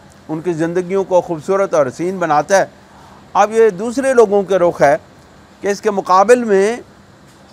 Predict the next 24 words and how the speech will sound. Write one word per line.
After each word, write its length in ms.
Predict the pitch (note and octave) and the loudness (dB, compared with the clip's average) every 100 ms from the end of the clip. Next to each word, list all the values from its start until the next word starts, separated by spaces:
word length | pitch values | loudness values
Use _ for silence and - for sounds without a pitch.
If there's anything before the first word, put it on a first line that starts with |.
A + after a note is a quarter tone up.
| - - - | -20 -20 -6
जो 160 | D#3 | -2
लोग 200 | F#3+ G3+ | 0 0
ज़िंदगियाँ 520 | E3+ F3+ F3+ G#3+ G#3+ G3 | 0 -2 -2 -2 -2 -2
गुजारने 420 | F3 E3 E3 F#3 | 2 2 2 0
वाले 240 | F3+ F3 | 0 0
हैं, 60 | G3 | -2
उनकी 400 | - A#3+ B3+ B3 | -4 -6 -6 -4
ज़िंदगी 420 | G#3+ G3+ G3 F#3 | 0 0 0 -2
कैसी 380 | F3+ E3+ - D#3 | -2 -2 -2 -4
है, 180 | C#3+ C#3+ - - _ - | -4 -4 -10 -20 _ -6
उनका 320 | A3 A3+ A#3+ | -6 0 0
म्यार 320 | G#3+ F#3 F3+ | 2 2 0
क्या 200 | E3 D#3 | 2 2
है, 160 | C#3 C3+ | 2 0
उनके 360 | - G#3+ A3 A#3+ | -6 -10 -2 -2
निशानात 580 | G#3+ G3 E3+ C#3+ C3+ - | -2 -2 0 0 -2 -4
क्या 100 | G#2 | -14
हैं। 160 | G2+ - _ - - _ - - - - - | -14 -20 _ -20 -20 _ -20 -20 -20 -14 -2
अल्लाह 160 | E3 | 0
करीम 280 | F3+ F#3 G3 | 0 -2 -4
इरशाद 280 | F#3 F#3 F3+ | -2 0 0
फरमाते 400 | F3 F3 E3 E3 | 0 0 0 0
हैं, 100 | E3+ | -4
बिस्मिल्लाहिर्रहमानिर्रहीम, 1040 | E3 - E3 D#3+ D#3 D3 D3 C#3 C3+ D#3 | -4 -4 2 4 4 4 0 0 -2 -4